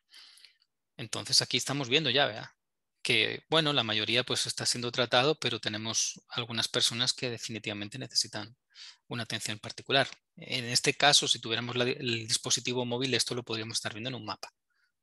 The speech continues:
¿ok? Y, y eso, como ustedes se pueden imaginar, pues, es bien, bien importante para dirigirme específicamente ahí, ¿verdad?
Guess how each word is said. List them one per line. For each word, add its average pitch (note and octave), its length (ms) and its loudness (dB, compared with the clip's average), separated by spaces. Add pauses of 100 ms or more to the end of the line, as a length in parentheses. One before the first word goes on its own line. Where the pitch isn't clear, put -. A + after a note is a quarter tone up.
¿ok? - 100 -4 (480)
Y, A#2 460 -8
y - 60 -18
eso, A#2 400 -2
como A2+ 180 -10
ustedes A2 360 -2
se A2+ 140 -2
pueden A2+ 180 -4
imaginar, B2 380 -8
pues, - 180 -4
es G#2 80 -8
bien, G#2 240 -6 (220)
bien A#2 220 -8
importante A2 580 -10 (1300)
para - 320 -2 (440)
dirigirme B2+ 580 0
específicamente - 840 -2
ahí, A#2 120 -6
¿verdad? A#2+ 240 -14